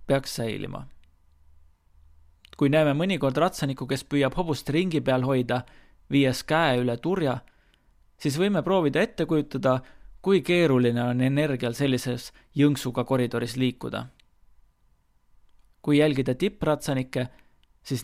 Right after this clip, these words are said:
nende käed ja jalad tekitavad väga stabiilseid koridore, mis lubavad hobusel vabalt liikuda.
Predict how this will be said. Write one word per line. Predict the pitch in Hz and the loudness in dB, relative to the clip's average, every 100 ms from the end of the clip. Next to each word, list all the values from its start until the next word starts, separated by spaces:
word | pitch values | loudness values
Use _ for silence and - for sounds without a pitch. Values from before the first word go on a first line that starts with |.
| 147 | -2
nende | 202 147 | 0 -2
käed | - 135 120 120 | 0 0 0 -2
ja | 120 | -2
jalad | 123 - - - - - | 0 -2 -8 -20 -20 -10
tekitavad | - 131 135 131 120 123 | -6 -4 -4 -2 -2 0
väga | 135 131 | -2 -2
stabiilseid | - 123 127 131 117 - - - | -4 -6 -2 -2 -2 -6 -10 -10
koridore, | - 101 98 92 - 123 - _ _ _ _ | -8 -8 -8 -10 -10 -14 -20 _ _ _ _
mis | - 127 135 | -8 -4 0
lubavad | 127 123 123 | 0 0 0
hobusel | 143 147 123 120 | 0 0 -4 -2
vabalt | 131 117 123 - | -2 -2 -4 -4
liikuda. | 127 123 - - | -6 -6 -8 -10